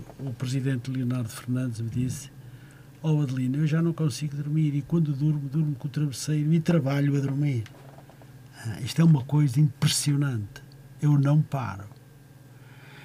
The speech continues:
E é preciso ter muita, muita força,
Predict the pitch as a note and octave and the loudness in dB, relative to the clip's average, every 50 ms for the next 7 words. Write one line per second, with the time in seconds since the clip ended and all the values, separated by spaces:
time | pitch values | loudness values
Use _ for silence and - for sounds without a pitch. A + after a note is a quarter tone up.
0 | - - C#3 C#3 C#3+ C#3 A#2+ - - - C#3 C#3+ B2 A#2 B2+ A#2 - C#3+ C#3 C3 | -10 -4 0 2 2 2 0 -2 -4 -2 0 0 0 0 -2 -2 -2 -2 0 0
1 | B2 B2 C3 C3 C3+ C3 B2+ A#2+ - - B2 B2 B2 A#2+ A#2 A2+ A2+ A2 G#2+ G#2+ | 0 0 0 0 0 0 -2 -4 -4 -4 -4 -4 -2 -2 -2 -4 -4 -4 -6 -8
2 | - - B2+ A#2 - - - C3 C#3 C#3 C3+ A#2 - - - A#2 A2+ | -6 -6 -6 -4 -4 -4 -2 -2 0 0 -2 -4 -6 -10 -10 -10 -8